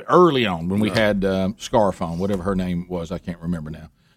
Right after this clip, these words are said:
Speaker 1: Doctor Burke? Is
Speaker 2: Doctor
Speaker 1: that it?
Speaker 2: Burke,
Speaker 1: Yeah.
Speaker 2: yeah, yes.
Speaker 1: And she,
Speaker 2: Rick.
Speaker 1: and she agreed. She said, "Yes, the coronavirus conference we've seen, this particular team is new." And so since that team is new, they're all, as scientists and as, you know, and, and,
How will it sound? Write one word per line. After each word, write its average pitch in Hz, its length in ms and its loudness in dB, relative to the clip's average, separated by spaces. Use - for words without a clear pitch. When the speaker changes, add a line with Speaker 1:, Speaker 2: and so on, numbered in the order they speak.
Speaker 1:
Doctor 101 240 0
Burke? 110 280 0
Is 120 180 -12
Speaker 2:
Doctor 120 200 4
Speaker 1:
that 120 100 2
it? 101 60 -2
Speaker 2:
Burke, 104 240 2
Speaker 1:
Yeah. 110 120 4
Speaker 2:
yeah, 117 180 0
yes. 95 260 -8
Speaker 1:
And 107 120 4
she, 127 100 4
Speaker 2:
Rick. 127 140 -4
Speaker 1:
and 120 140 0
she 135 180 0
agreed. 120 380 2
She 107 100 -6
said, 104 200 -2
"Yes, 110 300 2
the 117 100 -6
coronavirus 127 680 2
conference 113 540 0
we've 101 180 -2
seen, 95 420 2
this 120 160 2
particular 107 440 -2
team 95 320 0
is 87 100 -4
new." 95 280 2
And 120 140 0
so 127 280 4
since 147 260 -2
that 127 200 2
team 127 260 2
is 101 160 0
new, 123 500 0
they're 120 260 4
all, 120 520 4
as 107 180 -2
scientists 107 600 -2
and 107 220 0
as, 127 300 -4
you 110 120 2
know, 101 220 -2
and, 101 220 -2
and, 101 180 -2